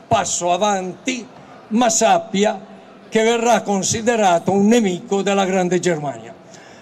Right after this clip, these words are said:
Eh, gli operai sono determinati, coraggiosi, ma non sono stupidi. Nessuno ha fatto un passo avanti, si sono girati, sono tornati negli spogliatoi, si sono cambiati e sono tornati a casa.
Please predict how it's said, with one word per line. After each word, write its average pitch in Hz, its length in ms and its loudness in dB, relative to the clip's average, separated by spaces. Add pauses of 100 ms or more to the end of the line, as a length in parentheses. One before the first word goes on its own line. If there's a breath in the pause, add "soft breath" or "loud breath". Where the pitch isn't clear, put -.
Eh, 147 220 -4
gli 151 120 0
operai 202 680 2
sono 165 320 -4
determinati, 170 880 -4
coraggiosi, 190 540 -2
ma 190 140 -2
non 175 140 -2
sono 170 300 0
stupidi. 143 600 -2 (520 loud breath)
Nessuno 220 640 0
ha - 40 2
fatto 170 340 -2
un 139 120 -6
passo 143 320 -2
avanti, 165 460 -2
si 180 140 -4
sono 214 360 0
girati, 185 640 -2 (380 loud breath)
sono 254 300 2
tornati 196 580 0
negli 170 260 -2
spogliatoi, 220 800 -2
si - 140 -4
sono 190 240 -2
cambiati 185 560 -2
e 170 80 0
sono 156 260 -4
tornati 147 500 -4
a - 140 -6
casa. 110 340 -8